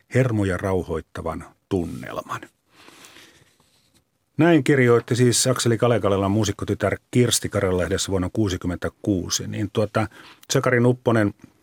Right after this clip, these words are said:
onko nyt sitten tarkempaa tietoa siitä, että mi-, millainen sisustus Adriano baarissa oli?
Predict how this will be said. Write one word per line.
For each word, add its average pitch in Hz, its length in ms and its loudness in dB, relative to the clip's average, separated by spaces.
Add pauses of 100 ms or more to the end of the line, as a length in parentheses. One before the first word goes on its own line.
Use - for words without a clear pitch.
(580)
onko 120 300 4
nyt 117 200 0
sitten 123 340 0
tarkempaa 101 460 0
tietoa 101 360 0
siitä, 98 360 -2
että 92 200 -6
mi-, 101 160 -2
millainen 101 540 0
sisustus - 680 -4
Adriano 92 380 -6
baarissa 95 400 -6
oli? 104 200 -4